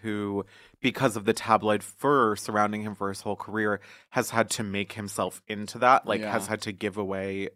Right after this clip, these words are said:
Speaker 1: very little of himself.
Speaker 2: Yeah.
Speaker 1: So I think he slotted very well into the role of this, like,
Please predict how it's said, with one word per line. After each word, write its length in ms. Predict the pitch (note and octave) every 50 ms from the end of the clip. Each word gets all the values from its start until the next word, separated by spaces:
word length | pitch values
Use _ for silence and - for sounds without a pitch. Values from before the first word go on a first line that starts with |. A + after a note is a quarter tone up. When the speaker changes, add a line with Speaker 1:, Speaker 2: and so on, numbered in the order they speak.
| _ -
Speaker 1:
very 280 | G2 G#2 F#2+ G2 F#2+ F#2+
little 280 | F#2+ F#2+ F2+ G#2 G#2 A2+
of 120 | A2+ -
himself. 440 | - D3 C#3 - D#3 D#3+ E3+ F3+ A2
Speaker 2:
Yeah. 320 | G#2 G#2 G#2 G2+ G2 G2 G2+ G#2 _
Speaker 1:
So 720 | - - - - A#2+ A2+ A2+ A2 A2 A2 A2 G#2+ G#2 - - _ _ _ _ _ _ _
I 760 | - A#2 A#2 A2+ A2+ A2+ A2+ A2+ A2+ A2+ A2+ A2 G#2+ A2 G#2 - - _ _
think 220 | C#3 B2+ A#2+ A2
he 200 | - - B2 A#2
slotted 480 | G#2+ - - B2 A2 G2+ G2+ G#2+ G#2 G2
very 220 | G#2 G#2 G2+ G#2
well 240 | G2+ G#2+ A2 A2 G#2+
into 380 | - - A2 G#2 G2+ - - A#2
the 100 | G2+ G2+
role 380 | F#2 G2+ G#2+ G#2+ G#2+ G#2+ A2 -
of 240 | - G2+ F#2 F#2
this, 260 | F#2 G#2+ G2 - - -
like, 480 | G#2 G2+ G2 G2 F#2+ - _ - -